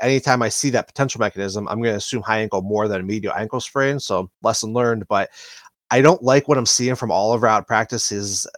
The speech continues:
ankle really heavily taped because that syndesmosis, the, the ligament structures that hold the tibia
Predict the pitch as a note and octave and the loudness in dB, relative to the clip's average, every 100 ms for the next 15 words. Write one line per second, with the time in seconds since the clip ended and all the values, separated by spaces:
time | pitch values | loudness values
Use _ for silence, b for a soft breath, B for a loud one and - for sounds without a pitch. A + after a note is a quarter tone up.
0 | - G#2 - G2+ A2 A#2+ B2+ A2 A#2 G#2+ | -8 -6 -6 -10 -2 0 0 0 -2 -2
1 | - A2+ - G#2 - G2 G#2 - B2 G#2+ | 0 -2 -2 -8 -8 -6 -2 -2 -2 -4
2 | - G2+ A2 - B2 A#2 - G#2 F#2 - | -4 -4 -2 -2 -4 -2 -2 -2 -4 -6
3 | _ G2 E2+ D#2+ - G2+ A#2 A#2+ A#2 - | _ -8 -6 -8 -12 -4 -4 -2 -4 -2
4 | A#2+ A2+ - A2+ G#2 G#2+ - A#2+ A2 F#2+ | -2 -2 -4 -4 -2 -4 -2 0 0 -2
5 | G#2+ G2+ G2 B B - C#3 B2 B2 | -8 -8 -10 B B 0 0 2 2